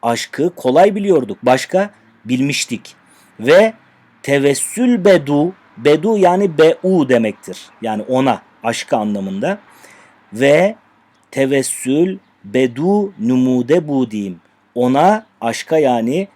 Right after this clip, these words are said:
tevessül göstermiştik. Ona yönelmiştik, aşka yönelmiştik. Kolay gelmişti bize çünkü. Sorun yoktu, şeytan yoktu, nefis yoktu. İrfan hasıl etmiştik. Evet, bu anlamda.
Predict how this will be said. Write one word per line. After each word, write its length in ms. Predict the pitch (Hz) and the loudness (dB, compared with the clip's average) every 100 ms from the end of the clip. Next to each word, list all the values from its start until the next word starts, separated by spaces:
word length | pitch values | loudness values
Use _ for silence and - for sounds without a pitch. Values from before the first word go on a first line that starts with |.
| _ | _
tevessül 680 | - 120 123 120 - - 226 | -6 -2 -2 -4 -8 -6 -2
göstermiştik. 880 | 208 190 - 165 151 135 - - 101 - _ _ _ _ - | 0 0 0 0 0 -4 -8 -12 -16 -18 _ _ _ _ -10
Ona 220 | 113 127 | -6 -2
yönelmiştik, 720 | 135 131 139 165 196 - 180 - | -2 -2 -2 -4 -8 -10 -10 -6
aşka 640 | 127 - _ - 156 160 _ _ | -8 -8 _ -2 -2 -2 _ _
yönelmiştik. 600 | 156 160 160 165 - 123 | -8 -6 -8 -8 -12 -14
Kolay 320 | - 143 180 196 | -4 2 2 4
gelmişti 480 | 175 147 127 - | 0 -2 -6 -8
bize 160 | 113 113 | -8 -8
çünkü. 360 | - 113 - 107 | -8 -12 -10 -12
Sorun 360 | - 131 131 165 | -6 -4 -4 -2
yoktu, 380 | 190 185 160 | -4 -4 -10
şeytan 440 | 135 131 123 131 123 | -6 -4 -4 -6 -6
yoktu, 380 | 120 113 - 135 | -6 -8 -10 -10
nefis 380 | 123 - - | -10 -12 -10
yoktu. 460 | 120 104 - 151 165 - - - | -10 -8 -6 -2 -2 -6 -20 -6
İrfan 380 | 127 120 151 139 | -4 -4 -4 -2
hasıl 300 | 127 - 123 | -4 -6 -8
etmiştik. 480 | 110 107 - - 170 _ | -8 -10 -10 -10 -10 _
Evet, 220 | 120 98 - 110 | -10 -8 -8 -6
bu 120 | 113 | -4
anlamda. 360 | 95 85 73 | -4 -8 -16